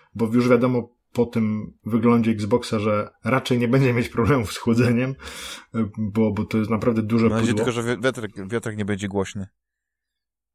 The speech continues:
Speaker 1: Wydaje mi się, że, y, patrząc na to, jak inżynierowie z Microsoftu podchodzą do chłodzenia i jak inżynierowie z Sony podchodzą do chłodzenia, to,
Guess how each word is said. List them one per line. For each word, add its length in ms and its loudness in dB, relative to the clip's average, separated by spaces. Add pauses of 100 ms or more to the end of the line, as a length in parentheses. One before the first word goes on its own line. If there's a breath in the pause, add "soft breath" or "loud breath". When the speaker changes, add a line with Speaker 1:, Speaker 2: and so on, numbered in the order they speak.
(560)
Speaker 1:
Wydaje 360 2
mi 60 4
się, 160 4
że, 340 6
y, 760 -4
patrząc 540 0
na 220 0
to, 140 0
jak 240 2
inżynierowie 760 4
z 140 -6 (120)
Microsoftu 600 -2
podchodzą 500 0
do 160 -2
chłodzenia 540 2
i 100 -2
jak 300 -2 (220)
inżynierowie 480 0
z 60 -6
Sony 360 0
podchodzą 300 -4
do 100 -4
chłodzenia, 480 -4
to, 240 0